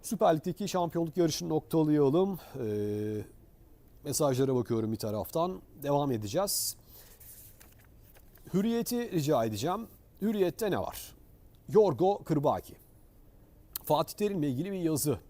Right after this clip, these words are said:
e, yazmış. Fatih Terim neden gitti? Panathinaikos'ta neden başarılı olamadı diye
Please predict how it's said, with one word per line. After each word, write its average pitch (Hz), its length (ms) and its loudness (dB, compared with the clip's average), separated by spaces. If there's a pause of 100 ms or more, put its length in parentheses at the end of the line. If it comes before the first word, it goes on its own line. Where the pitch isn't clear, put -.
e, 92 40 -8 (380)
yazmış. 110 640 -6 (260)
Fatih 185 340 0
Terim 180 340 0 (180)
neden 151 360 -2
gitti? 202 360 -6 (580)
Panathinaikos'ta 160 800 -2
neden 147 380 -2
başarılı 131 540 -2
olamadı 131 640 0
diye 139 360 -2